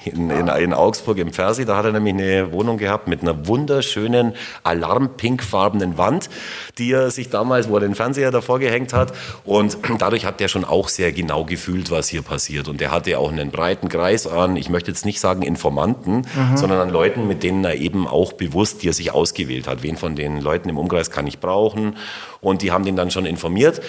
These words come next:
Speaker 1: Äh, zuletzt, äh, scheint es ein bisschen anders gewesen zu sein. Und das ist aber nicht das einzige Alleinstellungsmerkmal. Das Alleinstellungsmerkmal hier, und das ist das, das die meiste Wucht hat, das ist eben, dass ich als Präsident,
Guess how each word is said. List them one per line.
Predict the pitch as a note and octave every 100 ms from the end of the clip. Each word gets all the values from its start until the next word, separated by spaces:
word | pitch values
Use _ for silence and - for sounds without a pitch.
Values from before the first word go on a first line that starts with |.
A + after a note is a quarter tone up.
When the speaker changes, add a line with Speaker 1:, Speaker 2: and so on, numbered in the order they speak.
| - - -
Speaker 1:
Äh, | G2 G2
zuletzt, | - G2+ A#2 - -
äh, | - G#2+
scheint | G2
es | G2+
ein | G2+
bisschen | G2+ F#2+
anders | C#2+ D#2+ A2+ B2+ - -
gewesen | A2+ G#2 A2+ A#2+
zu | A#2+
sein. | G#2 G2 A2 A2+
Und | F2+ - - -
das | F#2
ist | F#2+
aber | A2 G#2
nicht | G#2+ G#2+
das | -
einzige | D2+ A#2 B2 E2+
Alleinstellungsmerkmal. | C#2 D2 G#2 - E2+ D2 C#2+ C#2 C#2+ C#2+
Das | C#2+ -
Alleinstellungsmerkmal | C#2 D2 E2 - F2 E2+ - D#2+ D#2 D#2+ D2+
hier, | E2 A2+
und | G2 D#2+
das | D#2
ist | E2+ -
das, | - F2 -
das | - -
die |
meiste | D#2+ D2+ F2 E2
Wucht | E2+ G#2+ -
hat, | E2 F2 - - -
das | F2 E2
ist | D#2
eben, | D2+ E2+
dass | D2 C#2+
ich | E2+ F#2+ -
als | E2
Präsident, | - D2 C#2+ C2+ D#2 F#2+